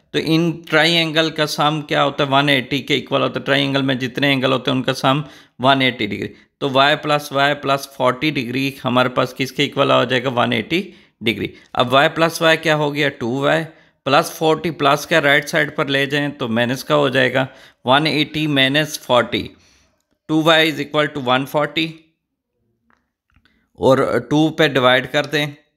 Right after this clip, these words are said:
टू इधर मल्टीप्लाई हो रहा है तो उधर जाकर क्या हो जाएगा?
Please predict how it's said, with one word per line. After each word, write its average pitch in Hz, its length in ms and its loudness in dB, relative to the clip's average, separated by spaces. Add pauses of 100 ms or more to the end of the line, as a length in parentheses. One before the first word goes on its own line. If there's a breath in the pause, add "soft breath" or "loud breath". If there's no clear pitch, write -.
(300)
टू 147 120 -2
इधर 143 200 0
मल्टीप्लाई 139 560 2
हो 135 140 4
रहा 131 100 4
है 135 60 0
तो 135 140 -4
उधर 143 240 0 (440 soft breath)
जाकर 123 360 2
क्या 131 180 0
हो 120 100 2
जाएगा? 120 320 -4